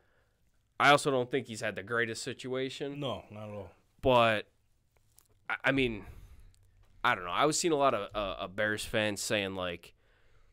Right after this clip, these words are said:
Speaker 1: "Well, we want Fields 'cause this, that, the other." It's like, well, dude, he's been here for four years. You haven't won nothing.
Speaker 2: Right.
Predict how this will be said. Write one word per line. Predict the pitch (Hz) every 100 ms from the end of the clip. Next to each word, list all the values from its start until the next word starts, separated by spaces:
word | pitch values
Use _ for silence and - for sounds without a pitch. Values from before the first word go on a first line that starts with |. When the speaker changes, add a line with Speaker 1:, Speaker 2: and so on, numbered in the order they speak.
| _ -
Speaker 1:
"Well, | 165 147
we | 143 147
want | 139 120
Fields | - 139 135 127 113
'cause | - 113 95
this, | 120 113
that, | 120 107 -
the | 107
other." | 107 101
It's | 92 90
like, | 85 -
well, | 73 69 _ _ _ - -
dude, | 85 78
he's | 87
been | - 87
here | 80
for | -
four | 90 104 85
years. | 85 82
You | 95
haven't | 85 82
won | 85 82 78 73 _ _ _ _ _
nothing. | 101 82 78 78 76 - - - - _ -
Speaker 2:
Right. | 101 92